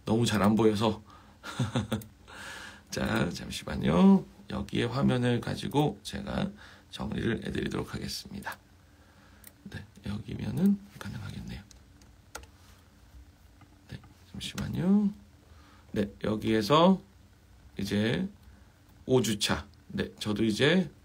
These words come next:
같은 것을 보고 안내드리겠습니다. 오 주차 같으면은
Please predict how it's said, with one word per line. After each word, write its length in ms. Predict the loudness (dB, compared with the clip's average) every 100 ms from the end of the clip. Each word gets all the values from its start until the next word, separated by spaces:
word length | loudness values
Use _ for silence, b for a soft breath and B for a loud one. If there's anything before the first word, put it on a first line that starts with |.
| _ -20 -14
같은 300 | -10 -6 -6
것을 220 | -6 -6
보고 400 | -10 -6 -4 -4 -8 -8
안내드리겠습니다. 580 | -4 -4 -4 -6 -6 2
오 120 | 4
주차 260 | 6 6 6
같으면은 600 | 6 6 8 10 8